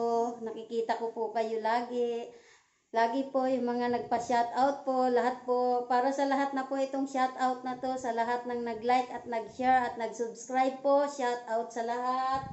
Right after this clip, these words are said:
At thank you, thank you talaga lo-, po sa, dahil sa monetizing ko, sakto po bago magbagyo. Yung huling bagyo po, doon po nagsabi na si YouTube na mag-ano na ako, mag-,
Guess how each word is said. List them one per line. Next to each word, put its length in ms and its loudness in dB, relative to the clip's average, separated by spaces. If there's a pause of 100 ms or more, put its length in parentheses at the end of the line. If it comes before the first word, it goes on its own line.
(760)
At 240 -6
thank 240 -2
you, 160 -2
thank 240 -2
you 160 -4
talaga 400 4
lo-, 320 2 (240)
po 240 4
sa, 320 -2
dahil 400 4
sa 480 -4 (640)
monetizing 880 2
ko, 320 4
sakto 480 -2
po 240 0
bago 320 6
magbagyo. 1400 4 (480)
Yung 320 4
huling 240 2
bagyo 320 4
po, 480 4 (480)
doon 240 2
po 240 -2
nagsabi 560 0
na 80 0
si 160 -6
YouTube 480 2
na 160 0
mag-ano 480 2
na 240 2
ako, 480 0
mag-, 720 -2